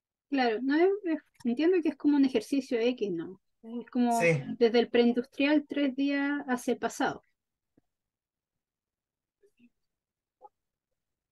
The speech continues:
Speaker 2: O sea, desde, desde el preindustrial, desde mil ochocientos cincuenta hacia adelante, yo creo. Como
Speaker 1: Es que no, no me acuerdo si esta simulación es, eh,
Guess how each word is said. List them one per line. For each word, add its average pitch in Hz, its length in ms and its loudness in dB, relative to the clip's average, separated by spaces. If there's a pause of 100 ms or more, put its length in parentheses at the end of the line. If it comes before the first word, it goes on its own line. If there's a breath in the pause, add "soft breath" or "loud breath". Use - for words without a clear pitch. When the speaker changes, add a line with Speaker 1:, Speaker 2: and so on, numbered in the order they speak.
(340)
Speaker 2:
O 131 60 4
sea, 143 580 8 (1080)
desde, 127 420 4
desde 123 440 -2
el 120 100 -2
preindustrial, 151 460 0
desde 156 160 0
mil 151 180 2
ochocientos 156 200 -4
cincuenta 170 420 2
hacia 147 340 6
adelante, 127 400 4
yo 233 100 -8
creo. - 240 -8 (800)
Como 139 320 0
Speaker 1:
Es - 80 -8
que - 220 -4
no, 262 220 6
no 269 120 8
me 285 80 6
acuerdo 294 400 2
si 302 300 2
esta 277 240 -2
simulación 285 1040 4
es, 240 680 0 (160)
eh, 196 580 -2